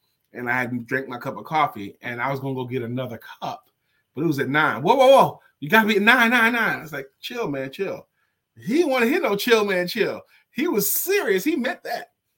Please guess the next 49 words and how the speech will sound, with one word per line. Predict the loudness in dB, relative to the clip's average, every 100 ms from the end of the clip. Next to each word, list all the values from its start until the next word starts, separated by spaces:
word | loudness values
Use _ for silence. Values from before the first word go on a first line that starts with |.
| _ -18
Okay. | -8 -6 -6 -10 _ _ _ _ _ _ -12
Let |
me | -6
tell | -4
you | 0
how | 2 0
he | -2 -6
fired | -4 -4 -4 -8
me. | -18 _ _ -20
<laughs> | -20 -18
Okay. | -16 -12 -10 -12 _ _ _ _ _ -20 -20 _ _ _ _ -12
Let | -10
me | -8 -10 -8 -6 -2
tell | 0
you |
how | 2
he | 2 0
fired | -2 -2 -4 -8
me. | -18 _ _ _ _ _ _ _
Now, | -8 -8 -10 _ _ _ _ _
I | -2 0
knew | 0
how | -2
to | -4
sell | -6 -6
when | -6
I |
got | -6 -8 -10
there. | -18 -20 _ _ _ _
I'm | -6 -6
killing | -8 -8 -6 -4 -6
it | -10
the |
first | -14 -10 -10 -8
week. | -10 -12 _ _
I'm | -10 -10
killing | -10 -4 -2 -2
it | -6
the | -10
second | -6 -6 -6
week. | -10
I'm | -12
killing | -8 -6 -4
the | -6
third | -8 -4 -4 -6
week. | -10
This | -10
is |
a, | -12